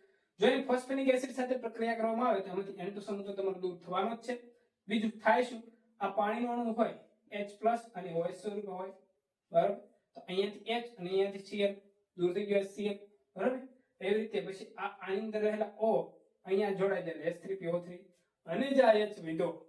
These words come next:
બરાબર? એ અહીંયા આવીને જોડાય, કારણ કે અહીંથી બધું સમૂહ દૂર થઈ જાય તો એક એચ તો વધે કે ન વધે?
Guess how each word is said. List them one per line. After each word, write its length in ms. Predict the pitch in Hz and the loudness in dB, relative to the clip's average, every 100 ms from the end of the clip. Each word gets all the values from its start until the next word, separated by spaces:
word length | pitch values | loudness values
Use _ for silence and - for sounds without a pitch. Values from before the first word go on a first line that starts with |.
| _ _ _ _ _ _ _ _ _ 214 | _ _ _ _ _ _ _ _ _ 2
બરાબર? 280 | 226 269 208 - - _ - - _ _ _ _ _ _ _ - - _ _ _ 247 | 4 6 4 -4 -20 _ -20 -20 _ _ _ _ _ _ _ -20 -20 _ _ _ -12
એ 140 | 233 | -6
અહીંયા 320 | 233 247 269 | 0 2 4
આવીને 260 | 240 240 202 | 4 4 0
જોડાય, 320 | 165 160 147 | 0 -4 -4
કારણ 260 | 151 202 220 | -2 -2 -4
કે 100 | - | -8
અહીંથી 280 | 175 190 | -10 -8
બધું 540 | 180 196 233 220 269 269 | 0 2 2 2 2 0
સમૂહ 300 | 262 262 247 | 2 2 4
દૂર 160 | 269 | 2
થઈ 160 | - 294 | 0 -2
જાય 160 | 247 - | 0 -2
તો 160 | 196 | -4
એક 320 | 180 208 - - | -2 -2 -2 -8
એચ 140 | 214 - | -8 -2
તો 120 | 233 | 2
વધે 180 | 202 214 | 6 6
કે 200 | 269 233 | 4 0
ન 40 | 175 | -2
વધે? 260 | 160 147 | -4 -16